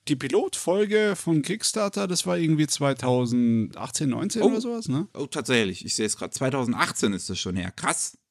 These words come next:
Speaker 1: Ja.
Speaker 2: Ja, aber jetzt, äh, kommt ja die T-V-Umsetzung dann endlich von Mecha-Ude. Ähm, ja, wie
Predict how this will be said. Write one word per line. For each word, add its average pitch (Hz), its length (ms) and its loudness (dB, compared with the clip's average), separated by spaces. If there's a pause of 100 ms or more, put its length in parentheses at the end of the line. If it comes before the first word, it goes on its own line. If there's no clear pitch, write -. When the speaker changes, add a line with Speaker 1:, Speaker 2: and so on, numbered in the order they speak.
(140)
Speaker 1:
Ja. 123 360 -2
Speaker 2:
Ja, 175 180 6
aber 123 160 2
jetzt, - 380 0
äh, 170 240 4
kommt 202 220 -2
ja 202 80 2
die 180 140 -4
T-V-Umsetzung 226 1300 -2
dann 208 120 -2
endlich 190 400 -6
von 151 160 -4
Mecha-Ude. 180 640 0 (600)
Ähm, 143 540 4
ja, 120 240 4
wie 156 180 -2